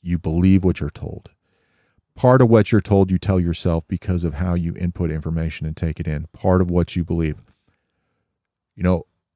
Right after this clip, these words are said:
let's say you are conservative in politics, which this could matter.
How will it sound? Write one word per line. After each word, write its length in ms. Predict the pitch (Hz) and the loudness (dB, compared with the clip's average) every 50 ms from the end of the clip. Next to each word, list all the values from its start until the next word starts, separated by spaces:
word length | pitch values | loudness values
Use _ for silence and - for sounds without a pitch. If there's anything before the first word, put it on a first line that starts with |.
| _ - | _ -6
let's 200 | 107 110 - - | -4 -4 -4 -2
say 300 | - - 113 110 110 104 | 0 2 4 4 4 4
you 320 | 101 95 95 98 101 107 | 4 4 4 2 2 2
are 580 | - 90 90 92 92 92 92 95 95 92 90 85 | 0 0 2 2 4 4 4 4 4 4 2 0
conservative 720 | - - 95 90 - - - 107 101 98 98 101 101 92 | -2 -4 -6 -6 -4 0 2 2 2 4 4 2 2 2
in 180 | 98 80 90 82 | 0 -2 -4 -4
politics, 800 | - - 92 87 87 85 - - 82 76 - - - - - - _ _ _ _ _ _ _ - | -4 -2 -2 0 -2 -2 -2 -4 -8 -8 -10 -14 -16 -16 -18 -20 _ _ _ _ _ _ _ -4
which 240 | 98 90 - - | -4 -4 -2 0
this 160 | - 120 110 - | 0 0 2 2
could 140 | - 98 | 2 2
matter. 220 | 90 90 85 80 | 4 4 2 2